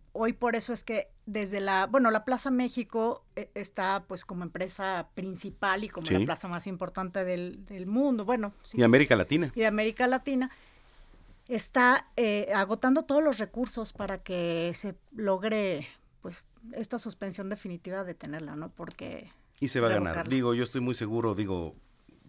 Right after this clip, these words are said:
Speaker 2: eh, trascendiendo, y entonces platicaba con Mario Zulaika, que seguro lo, lo conoces.
Speaker 1: Por supuesto, sí.
Speaker 2: Y este,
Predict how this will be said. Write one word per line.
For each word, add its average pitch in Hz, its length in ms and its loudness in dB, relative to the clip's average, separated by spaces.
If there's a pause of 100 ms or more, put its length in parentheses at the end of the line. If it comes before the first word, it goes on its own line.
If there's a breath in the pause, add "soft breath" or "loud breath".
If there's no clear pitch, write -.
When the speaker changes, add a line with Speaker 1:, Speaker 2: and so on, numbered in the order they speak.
(340)
Speaker 2:
eh, - 800 -20
trascendiendo, 95 720 0
y 87 60 -2
entonces 101 320 -4
platicaba 90 500 -4
con 82 140 -6
Mario 85 200 -4
Zulaika, 85 500 -8
que 69 180 -16
seguro 76 260 -12
lo, - 320 -16
lo 73 80 -18
conoces. 82 360 -4
Speaker 1:
Por 180 100 -10
supuesto, - 340 -14
sí. 170 160 -16 (760 loud breath)
Speaker 2:
Y 131 160 2
este, 120 560 4